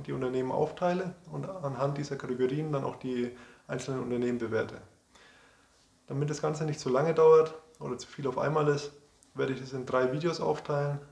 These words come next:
Die ersten beiden Videos gehen allgemein über die Strategie und über das Vorgehen, auch anhand von Beispielen.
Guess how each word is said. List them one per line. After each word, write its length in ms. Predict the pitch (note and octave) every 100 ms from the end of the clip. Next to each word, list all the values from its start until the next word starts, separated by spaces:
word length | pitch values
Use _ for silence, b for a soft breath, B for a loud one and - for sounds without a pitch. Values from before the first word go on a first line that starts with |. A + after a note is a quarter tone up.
| - -
Die 40 |
ersten 320 | C3+ C3 -
beiden 300 | C3 C3 C3
Videos 340 | B2+ B2+ B2 -
gehen 160 | B2
allgemein 380 | B2+ D3+ D3+ D3
über 80 | B2+
die 80 | A#2+
Strategie 580 | - B2 A#2 C3 E3
und 140 | F3 C#3
über 140 | B2+
das 80 | A#2+
Vorgehen, 420 | - C#3+ D#3 D3+
auch 180 | C#3+ A#2+
anhand 300 | A#2+ A#2+ A#2+
von 100 | A2+
Beispielen. 500 | B2+ - - D3+